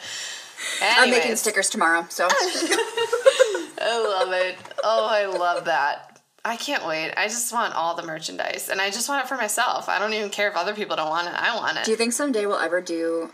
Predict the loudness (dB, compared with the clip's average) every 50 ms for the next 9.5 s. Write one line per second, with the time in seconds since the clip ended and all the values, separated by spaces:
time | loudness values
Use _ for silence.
0 | -18 -20 -8 -4 -2 0 2 2 2 2 2 2 0 0 -2 -2 -6 -14 -4 -2
1 | 0 0 0 -2 -2 -2 -2 -2 -4 -6 -4 -4 -6 -4 -4 -4 -4 -4 -6 -6
2 | -6 -6 -6 -4 -6 -6 -4 -4 -6 -6 -4 -4 -2 0 0 0 0 -2 -4 -2
3 | -2 -4 -6 -6 -8 -8 -6 -2 -2 -2 -2 -4 -2 0 0 0 0 -2 -2 -2
4 | -2 -2 -2 -2 0 0 0 0 0 -2 -6 -12 -10 -4 -2 0 0 -2 -2 2
5 | 4 4 4 6 4 2 2 0 0 -4 -8 -8 -6 -6 -4 -2 -4 -2 2 2
6 | 2 2 0 -2 -2 -2 -2 -2 -4 -8 -8 -6 -2 -2 -2 -2 -2 -8 -10 -10
7 | -8 -8 -8 -4 -2 -4 -2 -2 -4 -6 -6 -6 -6 -8 -8 -10 -14 -6 -2 -2
8 | -2 -2 0 -2 0 0 0 0 0 0 -2 -2 -2 -2 -2 -2 0 0 -2 0
9 | -2 -2 -2 0 0 0 -2 -2 -4